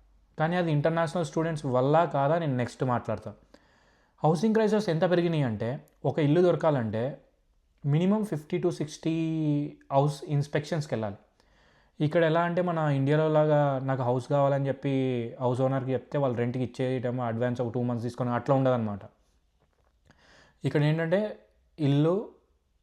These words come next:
వెబ్సైట్లో డిస్‌ప్లే చేస్తారు, వెళ్ళి నువ్వు వెళ్ళి ఆ ఇల్లుని ఇన్స్‌పెక్షన్ చేసుకోవాలి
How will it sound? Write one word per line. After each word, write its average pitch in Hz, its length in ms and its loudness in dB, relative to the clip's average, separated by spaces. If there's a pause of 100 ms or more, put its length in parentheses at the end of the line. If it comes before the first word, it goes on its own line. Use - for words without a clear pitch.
(760)
వెబ్సైట్లో 139 400 0
డిస్‌ప్లే 143 380 -2
చేస్తారు, 123 540 -4 (600)
వెళ్ళి 127 420 -2 (380)
నువ్వు 123 140 -2
వెళ్ళి 123 360 -2 (160)
ఆ 117 160 0
ఇల్లుని 120 280 -2
ఇన్స్‌పెక్షన్ 123 540 -6
చేసుకోవాలి 120 600 -4